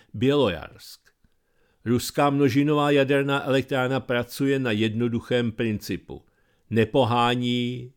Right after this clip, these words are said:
jako všechny atomové elektrárny na světě uran dvě stě třicet pět, kterého je na celém světě zásob jen asi na sto padesát let, ale plutonium, které ruská množinová elektrárna ve svém reaktoru zároveň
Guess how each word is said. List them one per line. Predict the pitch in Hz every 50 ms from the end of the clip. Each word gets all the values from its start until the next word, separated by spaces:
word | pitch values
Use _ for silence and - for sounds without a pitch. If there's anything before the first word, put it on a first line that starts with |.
| _ _ -
jako | 110 110 104 - - - 110
všechny | - - - 127 110 - - 120 -
atomové | - 120 117 - 120 113 117 113 113 110
elektrárny | - - 110 107 113 107 - - 110 110 110 107 110
na | 104 104 98
světě | - - 127 117 110 - 107 98 - -
uran | 117 107 104 107 107 113 113 101
dvě | 101 101
stě | 101 - - 113 101
třicet | - - 127 117 - 107 90 - _
pět, | - 95 87 90 110 - _ _ _ _ _ - - _ _ -
kterého | - - 127 113 113 117 110 101 113 120
je | 120 120
na | 117 110
celém | 101 - - - 120 113 117 117 117
světě | - - 127 113 113 - 117
zásob | 95 92 110 101 101 98 - - 123 110 - 117
jen | 110 104 107 -
asi | - 110 - - 110
na | 107 104
sto | - - 135 110
padesát | - 117 113 135 123 - - 127 113 98 -
let, | - 117 120 - - -
ale | 123 127 135 131
plutonium, | 120 - - 139 151 151 156 - 160 135 113 101 95 90 82 76 73 76 - - _ _ _ _ _ _ _ _ _ _
které | - - - 123 117 117 113 110
ruská | 113 127 120 - - - 147 143 143
množinová | 139 131 127 123 117 127 127 120 120 110 107 104 98 - -
elektrárna | 101 104 107 104 - - 113 110 107 107 107 117 120
ve | 113 104 101
svém | - - 110 98 95 92
reaktoru | 98 104 104 - - - 104 104 104
zároveň | 85 87 104 95 95 98 107 107 110 113 113 123